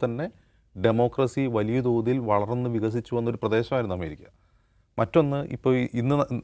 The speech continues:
നട-, നട-, നടക്കാൻ പോകുന്ന ഒരു സൈനിക പരേഡ് ഉണ്ടല്ലോ, സൈന്യത്തിൻ്റെ ഇരുന്നൂറ്റമ്പതാം വാർഷികമാണ്. ആ സൈന്യം രൂപീകരിക്കുന്നത്, കോണ്ടിനെന്റൽ ആർമി രൂപീകരിക്കുന്നത് തന്നെ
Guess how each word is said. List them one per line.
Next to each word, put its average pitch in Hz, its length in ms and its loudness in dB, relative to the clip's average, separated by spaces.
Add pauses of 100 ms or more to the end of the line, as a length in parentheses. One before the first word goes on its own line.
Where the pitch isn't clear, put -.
നട-, 120 320 6
നട-, 117 200 2
നടക്കാൻ 120 360 2
പോകുന്ന 123 340 0 (100)
ഒരു 117 220 0
സൈനിക 123 360 2
പരേഡ് 113 280 4
ഉണ്ടല്ലോ, 82 300 -8 (520)
സൈന്യത്തിൻ്റെ 110 400 2
ഇരുന്നൂറ്റമ്പതാം 110 520 2
വാർഷികമാണ്. 87 380 -2 (340)
ആ 120 100 2
സൈന്യം 147 600 2
രൂപീകരിക്കുന്നത്, 104 480 0
കോണ്ടിനെന്റൽ 120 540 -2
ആർമി 117 220 -2
രൂപീകരിക്കുന്നത് 113 640 -2
തന്നെ 107 200 -4